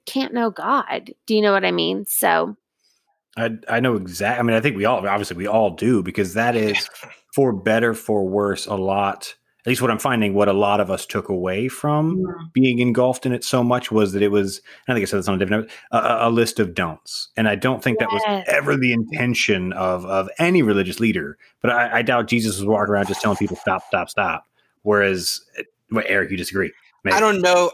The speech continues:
Speaker 3: Saying it's not the intention, I don't know that is correct. Maybe it's not the intended consequence or the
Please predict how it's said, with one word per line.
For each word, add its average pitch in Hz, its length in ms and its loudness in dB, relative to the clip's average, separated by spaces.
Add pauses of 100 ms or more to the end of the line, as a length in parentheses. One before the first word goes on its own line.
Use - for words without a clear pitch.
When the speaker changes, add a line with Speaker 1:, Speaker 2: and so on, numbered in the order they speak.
Speaker 3:
Saying - 840 -4
it's - 160 -2
not 170 260 2
the 165 100 -4
intention, 135 580 -8
I 123 140 -8
don't 127 140 -12
know 120 240 -10
that 127 180 -14
is 120 340 -10
correct. 123 380 0
Maybe 135 220 0
it's 123 120 -4
not 123 180 0
the 127 60 -4
intended 117 460 -6
consequence 123 640 -2
or 120 80 -4
the 123 180 -2